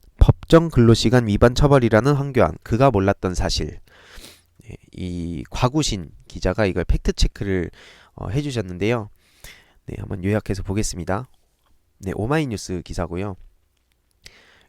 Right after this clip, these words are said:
"근로시간 단축을 지키지 않는다고 처벌하는 나라는 세계적으로 없다." 네, 어제 서울대 학생들 앞에서 한 말이라고 하는데요. 문재인 정부의 노동시간 단축 정책을 비판하면서 노동시간 규정을 지키지 않는다고 처벌하는 국가가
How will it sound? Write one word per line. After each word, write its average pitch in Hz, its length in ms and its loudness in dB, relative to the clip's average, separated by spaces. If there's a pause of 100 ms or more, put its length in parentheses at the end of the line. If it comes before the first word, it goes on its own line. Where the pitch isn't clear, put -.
(100)
"근로시간 160 680 0
단축을 117 440 -4
지키지 - 360 -4
않는다고 95 420 -2
처벌하는 143 500 0
나라는 95 380 -2
세계적으로 131 560 0
없다." - 380 -2 (440)
네, 87 160 -8
어제 98 280 -2
서울대 123 520 0
학생들 120 560 -6
앞에서 95 360 -4
한 113 160 -4
말이라고 85 440 -4
하는데요. 85 460 -4 (440)
문재인 175 440 -2
정부의 175 560 0
노동시간 131 680 -2
단축 - 400 -6 (100)
정책을 110 460 -4
비판하면서 98 880 0 (400)
노동시간 160 640 -2
규정을 113 360 -4
지키지 - 360 -4
않는다고 98 520 -2
처벌하는 143 520 -2
국가가 123 500 -2